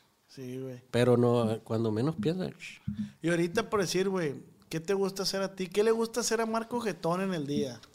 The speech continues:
Speaker 2: En
Speaker 1: ¿Cómo
Speaker 2: mis
Speaker 1: te
Speaker 2: tiempos
Speaker 1: llamas, güey?
Speaker 2: libres.
Speaker 1: Completo. ¿Marco qué?
Speaker 2: No.
Speaker 1: Bueno, si no se puede decir no, pero tiene un segundo nombre.
Speaker 2: Mi nom-, mi nombre completo no te lo puedo dar porque también por ese
Speaker 1: Pero
Speaker 2: rollo.
Speaker 1: tiene segundo nombre.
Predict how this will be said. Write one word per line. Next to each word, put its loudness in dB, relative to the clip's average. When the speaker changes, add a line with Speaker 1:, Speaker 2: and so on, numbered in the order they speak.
Speaker 2:
En 8
Speaker 1:
¿Cómo 10
Speaker 2:
mis 6
Speaker 1:
te 8
Speaker 2:
tiempos 10
Speaker 1:
llamas, 10
güey? 12
Speaker 2:
libres. 2
Speaker 1:
Completo. 0
¿Marco -6
qué? -6
Speaker 2:
No. -2
Speaker 1:
Bueno, 8
si 4
no 2
se 4
puede 2
decir 0
no, 4
pero 4
tiene 0
un 2
segundo 2
nombre. 4
Speaker 2:
Mi 12
nom-, 12
mi 10
nombre 10
completo 0
no 0
te -4
lo -2
puedo 2
dar 2
porque -4
también 2
por -6
ese -2
Speaker 1:
Pero 4
Speaker 2:
rollo. 2
Speaker 1:
tiene 2
segundo 0
nombre. -2